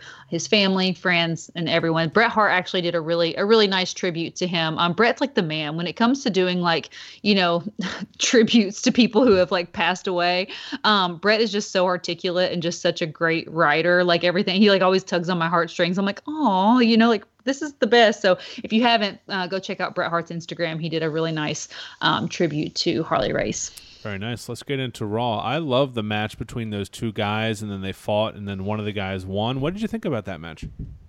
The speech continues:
Speaker 1: Oh my gosh! Yeah. You know, <laughs> it, it was, it was wonderful. I cannot believe it's so funny after all of the, I mean, we, it's been better in recent weeks, but after you, after you suffered through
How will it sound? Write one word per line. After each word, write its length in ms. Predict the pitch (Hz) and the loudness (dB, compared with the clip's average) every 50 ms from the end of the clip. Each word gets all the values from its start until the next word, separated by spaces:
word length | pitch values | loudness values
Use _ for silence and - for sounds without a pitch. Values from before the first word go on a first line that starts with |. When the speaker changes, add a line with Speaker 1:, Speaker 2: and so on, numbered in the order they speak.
| - - - - - - - - - | -20 -20 -20 -20 -18 -18 -8 0 4
Speaker 1:
Oh 180 | - 262 277 285 | 6 8 8 10
my 300 | 285 277 262 240 226 220 | 10 10 8 8 6 4
gosh! 480 | 196 208 208 220 262 262 220 226 - | 4 4 4 4 4 4 2 2 4
Yeah. 360 | - 233 233 226 202 180 - 233 | 6 6 8 6 6 4 4 0
You 80 | 208 | 0
know, 220 | 202 202 196 202 208 | -2 -2 -4 -4 -4
<laughs> 40 | |
it, 280 | 196 214 233 254 285 254 | -2 -2 0 2 4 4
it 140 | 247 247 247 | 6 4 4
was, 160 | 233 233 202 | 4 0 -4
it 120 | 190 233 214 | -4 -4 -4
was 180 | 226 226 190 | -4 -4 -6
wonderful. 500 | 208 208 214 214 214 240 226 226 202 180 | -6 -6 -4 -4 -4 -4 -6 -6 -4 -4
I 140 | 175 160 214 | -2 -2 -2
cannot 320 | - 277 240 226 214 185 175 | -2 0 0 0 0 0 -2
believe 260 | 196 202 196 180 170 | -2 -2 0 0 0
it's 160 | 175 170 - | -2 -4 0
so 140 | - 202 190 | 0 0 0
funny 320 | - - 202 190 185 180 | 0 -2 -2 -2 0 0
after 320 | 170 175 175 - - 180 165 | 0 0 0 0 0 0 2
all 240 | 175 175 175 170 | 4 4 4 4
of 100 | 170 156 | 2 2
the, 220 | - 180 175 170 - - | 2 2 2 2 2 2
I 60 | 185 | 4
mean, 140 | 214 226 226 | 6 6 8
we, 140 | 277 320 | 8 8
it's 180 | 277 247 - - | 6 6 4 4
been 160 | 320 320 269 | 4 4 6
better 200 | 220 220 202 196 | 6 6 6 4
in 100 | 185 175 | 4 2
recent 320 | 170 175 170 - 180 - - | 0 -2 -2 -2 -4 -4 -2
weeks, 260 | 180 165 165 - - | -2 -2 -4 -4 -4
but 100 | - 180 | 0 2
after 280 | 180 185 220 - - | 2 2 2 0 0
you, 280 | 233 202 202 202 208 - - - | 0 0 2 0 0 -2 -2 -2
after 280 | - 214 226 - 311 | -2 -2 -2 -2 -2
you 120 | 302 285 240 | -2 -2 -2
suffered 600 | - - - 180 170 190 - - 220 208 180 - _ - | -2 -4 -2 -2 -2 -2 -2 -4 -4 -4 -4 -6 _ -12
through 520 | - 180 196 208 202 185 165 160 156 165 | -6 -2 0 0 2 2 2 0 -2 -4